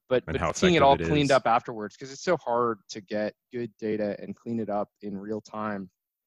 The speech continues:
Speaker 1: with some of this stuff. And I'm not sure we'll even know what the impacts are for a long time. But,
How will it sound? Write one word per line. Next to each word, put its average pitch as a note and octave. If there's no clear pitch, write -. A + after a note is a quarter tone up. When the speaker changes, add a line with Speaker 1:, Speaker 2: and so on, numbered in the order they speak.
Speaker 1:
with A2
some A2+
of G#2
this G2
stuff. F#2
And F#2
I'm G2
not G#2+
sure G#2
we'll G2
even F#2
know C3
what A#2
the G2+
impacts F#2
are F#2
for -
a F2+
long F2
time. F2
But, F#2